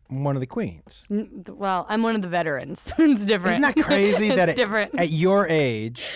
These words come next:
Speaker 1: you're considered
Speaker 2: I'm an
Speaker 1: a
Speaker 2: old
Speaker 1: vet?
Speaker 2: person, yeah.
Speaker 1: That is amazing to me. Wh-, wh-, tell me something that, that from the, uh, uh, American Idol, from the fear and the fucking, ooh, tell me what you, what good you took out of that.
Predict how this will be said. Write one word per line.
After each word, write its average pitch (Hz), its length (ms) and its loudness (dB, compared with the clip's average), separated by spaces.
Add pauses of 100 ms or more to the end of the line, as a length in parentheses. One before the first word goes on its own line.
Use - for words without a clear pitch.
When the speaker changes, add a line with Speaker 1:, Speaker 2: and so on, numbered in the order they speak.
Speaker 1:
you're 151 180 0
considered 160 380 0
Speaker 2:
I'm 143 80 4
an 131 100 0
Speaker 1:
a - 20 -2
Speaker 2:
old 156 120 2
Speaker 1:
vet? 156 260 4
Speaker 2:
person, - 480 -8
yeah. - 240 -12
Speaker 1:
That - 220 -2
is 208 220 -2
amazing 196 840 2
to - 80 -6
me. 135 140 -2 (540)
Wh-, 190 220 -2 (140)
wh-, 196 80 0
tell 269 160 2
me 294 100 2
something 214 420 -2 (140)
that, 147 220 -2 (160)
that 135 240 2
from 190 380 -2
the, 196 220 4
uh, 156 60 -2
uh, 135 380 0
American 135 380 0
Idol, 113 220 0
from 123 220 -4
the 123 100 -2 (200)
fear 147 500 2
and 120 180 -4
the 110 140 -2
fucking, 113 800 -8 (100)
ooh, 220 400 -4 (720)
tell 170 260 -8
me 196 120 -2
what 165 380 0 (340)
you, 139 400 -2
what 127 320 -6
good 135 220 -2
you 113 80 -10
took 104 180 -12
out 85 140 -14
of 80 40 -20
that. 76 140 -20